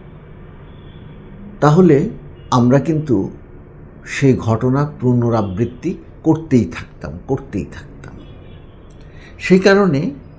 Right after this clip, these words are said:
আমরা যে ভুল করি, অন্যায় করি, খারাপ কিছু করি, এইসব মনে রাখাটা জরুরি।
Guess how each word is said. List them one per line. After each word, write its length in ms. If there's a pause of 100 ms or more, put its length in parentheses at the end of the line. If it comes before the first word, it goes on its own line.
(1300)
আমরা 500
যে 180
ভুল 380
করি, 440 (720)
অন্যায় 380
করি, 460 (260)
খারাপ 320 (100)
কিছু 300
করি, 400 (800)
এইসব 380 (540)
মনে 300
রাখাটা 600 (760)
জরুরি। 480